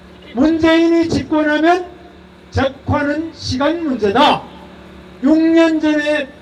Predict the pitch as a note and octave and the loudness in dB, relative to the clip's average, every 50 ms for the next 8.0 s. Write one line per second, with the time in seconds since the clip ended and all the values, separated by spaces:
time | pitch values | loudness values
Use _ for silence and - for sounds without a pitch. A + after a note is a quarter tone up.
0 | - - - - - - C4 C#4+ D4 C#4 C4+ B3+ - B3+ B3+ A#3+ A#3+ A3+ A#3+ B3 | -20 -20 -20 -20 -8 -6 -4 -2 0 0 0 0 -2 -4 -2 -2 0 -2 0 0
1 | B3 B3 B3 B3 C4 D#4 D#4+ C#4+ C4 - F3+ - - - - - - - - - | 0 0 0 0 2 2 2 2 0 -2 -6 -12 -20 -20 -20 -20 -20 -20 -20 -20
2 | - - - - D4+ E4+ E4+ D#4+ D#4 D#4+ D#4+ D#4+ D#4+ E4 E4 E4 E4 D#4+ D#4+ D#4 | -20 -20 -8 -2 -2 0 0 0 -2 -2 -2 -2 -2 -2 0 0 0 0 0 0
3 | D4+ D4+ D4+ C#4 B3+ C4 - D4+ D4 C4+ C4 C4 C4 - - C4 B3 A#3+ A#3+ B3 | 0 2 2 2 0 0 -2 -2 -2 -2 -2 -4 -4 -4 -2 -2 -2 -2 -2 -4
4 | A#3+ A3+ A#3+ G3+ F#3 D#3+ - - - - - - - - - - G#3+ C4 C4+ C4+ | -4 -2 -2 -2 -2 -4 -8 -16 -20 -20 -20 -20 -20 -16 -4 -2 0 2 2 2
5 | C4+ B3+ C4 C4+ C4 B3+ B3 A#3 A3 A#3 A#3+ A#3+ A#3 A3+ A3 A3 A3 A3 G3+ C#4 | 2 0 0 0 0 0 0 0 0 0 2 0 0 0 0 -2 -2 0 2 2
6 | E4 E4+ E4 E4+ - - - - - - - - - - - A#3+ C4 C#4 C#4 C#4+ | 2 2 2 -2 -6 -14 -20 -20 -20 -20 -20 -20 -6 -2 0 0 2 2 0 0
7 | C#4+ C4+ C4 C4 - B3 A#3+ A#3+ B3 A#3+ A#3+ - A3+ A3+ B3 B3+ C4+ C#4+ D4 | -2 -2 -4 -2 0 -2 -2 -2 -2 -4 -2 -2 -4 -2 -2 -2 -2 -4 -10